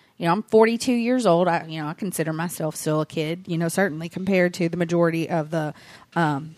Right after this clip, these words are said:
Parrot Head world. You know, I'm on the younger side of it,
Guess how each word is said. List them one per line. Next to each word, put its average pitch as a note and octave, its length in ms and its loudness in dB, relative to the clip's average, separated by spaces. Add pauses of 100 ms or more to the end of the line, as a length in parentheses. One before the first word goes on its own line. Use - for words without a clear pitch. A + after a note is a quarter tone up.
(140)
Parrot C4 220 4
Head E3 240 0
world. D#3 400 6
You E3+ 120 0
know, E3 260 2
I'm F3 160 0
on F3 140 4
the F3 200 4 (240)
younger G#3+ 400 6
side E3+ 400 2
of F3 140 2
it, - 160 2